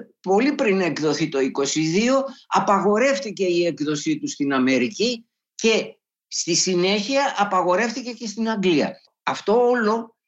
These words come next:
είναι ο ένας λόγος. Δηλαδή, τι, ποιος είναι ο λόγος; Ότι έγινε ένα σκάνδαλο, δημιουργήθηκε ένα σκάνδαλο γύρω από αυτό το βιβλίο. Όταν είναι κάτι απαγορευμένο, αυτομάτως όλοι θέλουν να το διαβάσουν. Και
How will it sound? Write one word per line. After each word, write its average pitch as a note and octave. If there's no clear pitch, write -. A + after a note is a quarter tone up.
είναι A#3
ο A3
ένας G#3+
λόγος. D3
Δηλαδή, E3+
τι, G#3+
ποιος G3+
είναι G3+
ο F3+
λόγος; F3
Ότι E3+
έγινε G3
ένα F#3+
σκάνδαλο, C#3+
δημιουργήθηκε D3+
ένα F#3
σκάνδαλο E3+
γύρω C3+
από C3
αυτό C3+
το C3+
βιβλίο. B2+
Όταν F#3+
είναι F#3
κάτι F3
απαγορευμένο, D3+
αυτομάτως F#3+
όλοι G3
θέλουν G3+
να F#3
το F3+
διαβάσουν. D3+
Και E3